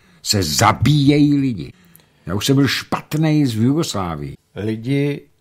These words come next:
Speaker 2: se zabíjet budou. Dokud člověk bude člověkem a bude m-, mít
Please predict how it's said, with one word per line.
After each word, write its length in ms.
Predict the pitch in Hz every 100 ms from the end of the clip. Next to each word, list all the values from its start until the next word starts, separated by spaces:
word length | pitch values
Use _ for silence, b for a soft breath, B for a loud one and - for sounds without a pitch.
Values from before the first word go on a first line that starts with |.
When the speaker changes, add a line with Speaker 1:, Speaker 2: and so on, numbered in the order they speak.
| _ _ -
Speaker 2:
se 520 | - - 101 104 107 - _ _ _
zabíjet 760 | 87 87 87 85 85 87 85 - 78
budou. 540 | 76 80 78 73 73 _ -
Dokud 340 | 82 104 101
člověk 500 | - - 113 135 139
bude 260 | 95 98 90
člověkem 920 | - 90 90 101 107 - 123 131 135 - -
a 180 | 92 87 98 -
bude 360 | 98 92 110 120
m-, 260 | 117 107 107
mít 480 | 95 98 107 123 123